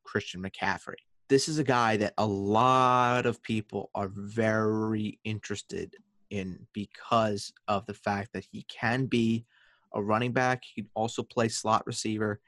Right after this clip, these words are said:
He's got great hands. He's kind of a hybrid utility player that can be, that could be operated out of any position on the field offensively.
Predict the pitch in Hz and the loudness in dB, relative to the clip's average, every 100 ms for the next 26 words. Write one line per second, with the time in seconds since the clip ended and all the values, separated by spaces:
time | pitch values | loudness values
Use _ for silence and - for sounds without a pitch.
0 | _ _ - 107 98 - _ - _ - | _ _ -10 -6 -8 -10 _ -20 _ -4
1 | 117 127 - 113 107 101 104 - - _ | 0 2 0 -2 -2 -2 -4 -8 -14 _
2 | _ 113 - - 151 170 113 - 117 123 | _ -10 -10 -2 0 0 -2 -4 0 2
3 | 120 117 104 110 113 - 113 113 104 - | 2 0 -2 -4 -8 -2 0 0 -2 -4
4 | 104 101 104 104 - 101 110 104 _ _ | -2 -2 -2 -6 -10 -8 -8 -8 _ _
5 | _ _ _ _ - - 113 - - - | _ _ _ _ -4 -2 -6 -6 -10 -6
6 | - 135 - 101 101 98 - 98 98 _ | 0 0 2 0 0 -4 -4 -6 -6 _
7 | _ _ _ _ _ _ - 135 131 123 | _ _ _ _ _ _ -2 0 2 0
8 | 117 - 120 117 - 110 101 98 139 117 | -2 -4 -2 -2 -2 -4 -6 -4 -2 -2
9 | 95 - 107 123 123 101 - 117 | -2 -6 -4 -4 -6 -8 -10 -10